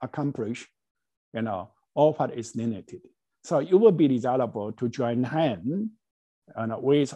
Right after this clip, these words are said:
all initiative by China, by European country,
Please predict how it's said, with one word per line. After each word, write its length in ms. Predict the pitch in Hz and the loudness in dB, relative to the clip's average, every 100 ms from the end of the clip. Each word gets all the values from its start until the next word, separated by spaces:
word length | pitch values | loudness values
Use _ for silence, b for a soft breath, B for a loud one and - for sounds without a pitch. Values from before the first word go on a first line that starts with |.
| - - | -10 2
all 300 | 160 196 190 | 4 6 6
initiative 800 | 127 131 135 - 110 - 113 - _ _ _ _ - | 4 2 0 -2 -6 -4 -6 -6 _ _ _ _ -4
by 300 | 123 131 131 | 0 2 0
China, 680 | - 143 135 123 127 127 123 _ _ _ - | -2 -2 0 0 0 -4 -6 _ _ _ -4
by 160 | 127 | -2
European 560 | 127 127 139 139 131 143 | 0 2 2 0 -2 -2
country, 720 | 139 127 139 127 127 135 135 | -2 -2 -2 0 4 4 2